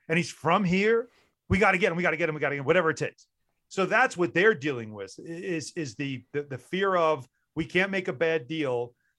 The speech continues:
And then the fear of, "If we miss out on this guy, we're gonna be waiting even longer." So you're right. As far as pressure goes, it's all here. But I wonder if there, it's also the un-,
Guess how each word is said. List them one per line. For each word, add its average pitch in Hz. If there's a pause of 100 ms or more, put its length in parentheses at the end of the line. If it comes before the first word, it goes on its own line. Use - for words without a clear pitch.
(380)
And 165
then 180
the 180
fear 170
of, 143
"If 156
we 165
miss 185
out 185
on 156
this 180
guy, 123
we're 147
gonna 151
be 143
waiting 139
even 123
longer." 104 (400)
So -
you're 190
right. 165 (320)
As 143
far 160
as 139
pressure 185
goes, 196
it's 165
all 156
here. 147 (580)
But 147
I 202
wonder 165 (400)
if 147 (120)
there, 147 (800)
it's 160
also 208
the 156
un-, 147